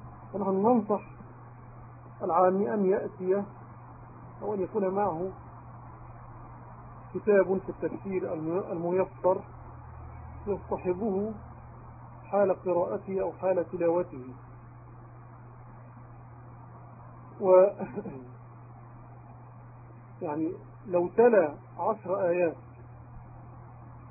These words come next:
في كل يوم فقط وتدبر معناها بأن يقرأ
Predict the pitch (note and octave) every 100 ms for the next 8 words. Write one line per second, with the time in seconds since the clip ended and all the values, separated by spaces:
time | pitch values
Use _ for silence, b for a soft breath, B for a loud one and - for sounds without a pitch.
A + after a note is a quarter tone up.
0 | - - - - - - - G#3+ G3+ G3
1 | F3+ D#3+ C#3+ F3 - - - - D3+ E3
2 | D#3+ F#3 E3 E3 E3+ E3 F3+ G3 F#3 G#3+
3 | G3+ - - - - - - - - F#3
4 | F3+ G#3 E3+ F3+